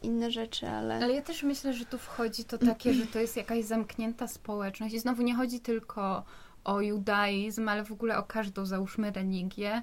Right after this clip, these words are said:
Speaker 2: że on tak naprawdę dorastając nie mógł dorastać inaczej i nie mógł jakby,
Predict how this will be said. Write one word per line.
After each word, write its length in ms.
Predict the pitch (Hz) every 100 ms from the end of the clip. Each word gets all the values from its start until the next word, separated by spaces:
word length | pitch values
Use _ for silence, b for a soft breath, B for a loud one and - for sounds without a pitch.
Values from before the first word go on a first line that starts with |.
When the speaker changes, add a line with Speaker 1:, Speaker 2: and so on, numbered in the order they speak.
| -
Speaker 2:
że 300 | 214 240 240
on 220 | 247 269 262 - -
tak 180 | 277 262
naprawdę 520 | 254 - 269 254 254
dorastając 840 | 254 254 247 - 254 247 254 247
nie 140 | 254 247
mógł 200 | 247 233
dorastać 600 | 233 226 220 226 214 -
inaczej 920 | 214 196 202 - 262 277 294 294 247
i 40 |
nie 180 | 240 226
mógł 200 | 233 233
jakby, 480 | 226 214 202 214 208